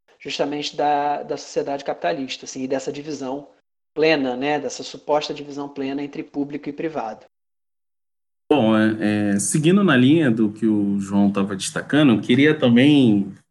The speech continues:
Speaker 2: pontuar uma visão muito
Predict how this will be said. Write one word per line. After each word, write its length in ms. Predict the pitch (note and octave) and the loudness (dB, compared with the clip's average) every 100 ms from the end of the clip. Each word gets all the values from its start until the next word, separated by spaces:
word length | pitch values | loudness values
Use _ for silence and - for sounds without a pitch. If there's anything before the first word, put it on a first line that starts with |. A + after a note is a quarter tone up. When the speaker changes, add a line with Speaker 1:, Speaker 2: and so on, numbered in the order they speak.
| _ _ _ _ _ - | _ _ _ _ _ -4
Speaker 2:
pontuar 640 | A#2+ G#2 C3+ B2 - - _ _ _ _ _ _ _ _ _ _ _ | 0 4 4 2 -2 -12 _ _ _ _ _ _ _ _ _ _ _
uma 180 | C3 D3+ | 2 4
visão 520 | D#3 G#2 G2 B2 D3+ | 6 4 4 4 4
muito 1160 | A2+ G2+ A2+ D#3 F3 D#3+ B2 G#2+ F#2+ F#2 A1 A1 | 6 6 6 6 4 0 0 2 0 -4 -10 -18